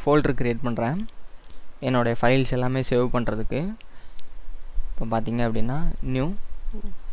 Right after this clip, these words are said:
folder create பண்ணி, அதுக்கு பேர் வந்து பார்த்தீங்கன்னா, யூ ஐ Kit பேசிக்னு வைக்கேன். So நீங்களும் வந்து உங்களுக்கு விருப்பமான என்ன பேர்ல வேணாலும் நீங்க அதை வந்து create பண்ணிக்கோங்க. So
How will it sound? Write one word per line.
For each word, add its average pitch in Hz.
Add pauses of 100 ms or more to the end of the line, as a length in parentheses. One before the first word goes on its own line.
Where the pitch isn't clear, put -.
(140)
folder 123
create 117
பண்ணி, 120 (1400)
அதுக்கு 123
பேர் 120
வந்து 120
பார்த்தீங்கன்னா, 117 (100)
யூ 135 (140)
ஐ 127 (120)
Kit 123
பேசிக்னு 131
வைக்கேன். 117 (2500)
So 123 (180)
நீங்களும் 131
வந்து 131 (640)
உங்களுக்கு 131
விருப்பமான 135
என்ன 127 (140)
பேர்ல 123
வேணாலும் 120
நீங்க -
அதை 110
வந்து 123 (220)
create 123
பண்ணிக்கோங்க. 113 (840)
So -